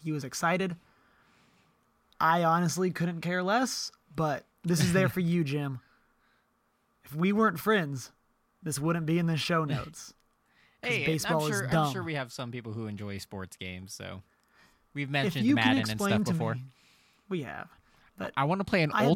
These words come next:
Speaker 2: Ultimate
Speaker 1: a
Speaker 2: game. Can we
Speaker 1: Did
Speaker 2: do
Speaker 1: we
Speaker 2: it?
Speaker 1: talk?
Speaker 2: <laughs> Can
Speaker 1: I
Speaker 2: we do that?
Speaker 1: Oh,
Speaker 2: No.
Speaker 1: speaking of sidetracked, um, I think it was Nashville, Sou-, Sou-, um, the Nashville American Ultimate Disc League team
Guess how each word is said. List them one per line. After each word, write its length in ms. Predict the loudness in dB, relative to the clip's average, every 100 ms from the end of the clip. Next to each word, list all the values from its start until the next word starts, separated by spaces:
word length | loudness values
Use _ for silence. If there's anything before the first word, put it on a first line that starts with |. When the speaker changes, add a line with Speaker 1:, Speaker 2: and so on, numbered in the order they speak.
| 4
Speaker 2:
Ultimate 180 | 2 2
Speaker 1:
a 40 |
Speaker 2:
game. 260 | -2 -8 -12 _ _ _ _ _ _ _ _ _ -8
Can 80 |
we 80 | -4
Speaker 1:
Did 40 | 0
Speaker 2:
do 40 |
Speaker 1:
we 60 | 0
Speaker 2:
it? 60 | 2
Speaker 1:
talk? 160 | 2
Speaker 2:
<laughs> 220 | 6 6
Can 100 | 6
Speaker 1:
I 40 | 2
Speaker 2:
we 120 | 4
do 160 | 2 2
that? 240 | 0 0
Speaker 1:
Oh, 80 | 0
Speaker 2:
No. 40 | 0
Speaker 1:
speaking 380 | 0 -2 0
of 160 | -2 -4 -8
sidetracked, 680 | -2 0 0 -4 -6 -8 -12 -20 -20 _ _ _ _ -2
um, 500 | 0 0 -2 -6 -12 _
I 120 | -6 -2
think 240 | 0 0
it 80 | 0
was 180 | 0 -2
Nashville, 680 | -4 -4 -6 -4 -2 -2 -6 -12 -14
Sou-, 440 | -4 2 2 0
Sou-, 160 | -6 -6
um, 560 | -2 -2 -2 -6 -10 -14 -6
the 100 | -2
Nashville 680 | 0 0 -2 -2 -2 -2 -8 -6
American 320 | -2 0 0
Ultimate 360 | -2 -4 -6 -6
Disc 220 | -6 -4
League 200 | -6 -2
team 260 | -2 -2